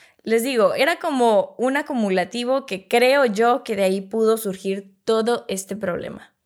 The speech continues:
Y viene todo lo bueno para la historia, pero no tan padre en ese tiempo cuando yo lo viví. <laughs> Comienzan a surgir el típico de que me excluían de los equipos, a mí era la última,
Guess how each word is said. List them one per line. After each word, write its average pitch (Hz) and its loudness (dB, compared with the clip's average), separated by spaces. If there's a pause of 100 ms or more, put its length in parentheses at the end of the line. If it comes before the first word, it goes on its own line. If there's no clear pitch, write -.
(300)
Y 208 -18
viene 208 -6
todo 214 -2
lo 208 2
bueno 185 -2
para 180 -2
la 170 -6
historia, 208 -4 (800)
pero 180 2
no 202 -2
tan 214 0
padre 202 0
en 185 -4
ese 185 -4
tiempo 196 -6
cuando 196 -2
yo 180 -2
lo 185 0
viví. 175 -4 (520)
<laughs> - -20
Comienzan 285 -2
a 262 -4
surgir 233 -6 (380)
el 202 -4
típico 247 -6
de 214 -4
que 190 -6
me 185 -4
excluían 185 -6
de 170 -6
los 170 -8
equipos, 269 -4
a 220 -6
mí 202 -4
era 190 -2
la 185 -2
última, 185 -8